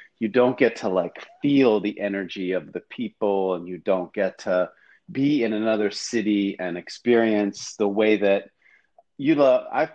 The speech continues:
fall in love with cities. There are so many places I love to go now,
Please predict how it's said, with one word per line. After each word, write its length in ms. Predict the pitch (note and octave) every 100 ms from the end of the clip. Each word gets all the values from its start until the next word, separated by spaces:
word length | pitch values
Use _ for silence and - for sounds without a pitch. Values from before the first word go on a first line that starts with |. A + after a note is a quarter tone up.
| _
fall 220 | D#3+ D#3 A#2
in 100 | G#2+
love 220 | G#2+ G2+
with 140 | F#2
cities. 520 | - A2 F#2 C2+ D#2+ -
There 120 | A#2+
are 80 | A#2+
so 220 | - C#3+
many 220 | C#3 C#3
places 480 | - C#3 A#2+ B2+ A2+
I 140 | G2
love 460 | F#2+ F#2 G#2 G#2+ G#2
to 120 | -
go 240 | G2+ G#2+ B2+
now, 440 | G2 D2 D2 -